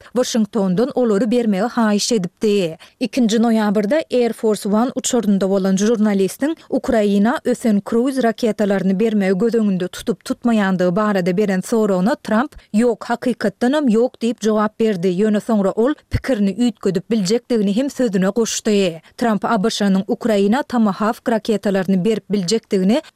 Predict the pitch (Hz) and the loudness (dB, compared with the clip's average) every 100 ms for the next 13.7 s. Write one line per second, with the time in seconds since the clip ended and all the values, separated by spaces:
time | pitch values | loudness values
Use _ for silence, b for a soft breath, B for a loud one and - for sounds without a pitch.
0 | 220 240 226 - 254 294 233 220 - 233 | -4 -2 -2 -2 -2 0 0 -2 0 -2
1 | - 240 - 226 214 208 202 196 170 - | -2 -4 -2 0 2 2 2 0 0 0
2 | 220 208 196 226 202 - 185 214 196 180 | 0 0 0 0 -2 0 0 2 0 -2
3 | 180 233 262 220 - - 196 226 226 208 | 0 0 -2 -4 -6 -6 -2 -2 0 -2
4 | - 233 - 220 214 214 190 202 208 185 | -4 -6 -4 0 2 2 2 2 0 0
5 | 208 196 165 - B 254 226 208 208 202 | 0 0 0 -6 B -2 0 0 -2 -2
6 | 254 226 - 185 214 202 190 240 320 - | 0 0 0 -2 0 2 0 0 -2 0
7 | 233 208 214 220 208 196 208 208 202 190 | 0 2 0 0 0 0 0 2 2 2
8 | 190 202 185 226 226 220 - 196 175 269 | 2 2 0 0 0 0 -2 -2 0 -2
9 | - 220 233 - 285 226 214 - 180 202 | 0 -2 -2 -2 -2 0 -2 -2 -4 -2
10 | 220 214 202 185 151 B B 240 226 - | -2 0 0 0 -4 B B 0 0 0
11 | 190 202 208 - 208 185 190 208 254 220 | 0 0 -2 -2 -2 0 0 0 0 0
12 | 202 196 190 - 233 285 - 226 196 - | 2 2 0 -2 -2 -4 -2 -2 -2 -4
13 | 240 294 - - 214 185 285 | -4 -4 -4 0 0 2 -2